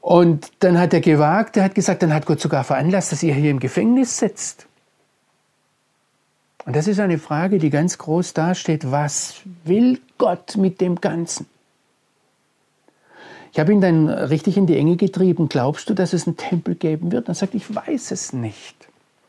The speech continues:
Ich weiß es nicht.“ Er hat da übrigens eine ähnliche Einstellung wie viele orthodoxe Juden.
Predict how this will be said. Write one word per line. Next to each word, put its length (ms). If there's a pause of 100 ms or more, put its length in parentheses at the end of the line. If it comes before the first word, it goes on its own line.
(600)
Ich 280
weiß 500
es 220
nicht.“ 440 (2500)
Er 160
hat 140
da 80
übrigens 400
eine 100
ähnliche 340
Einstellung 500
wie 120
viele 560
orthodoxe 640
Juden. 480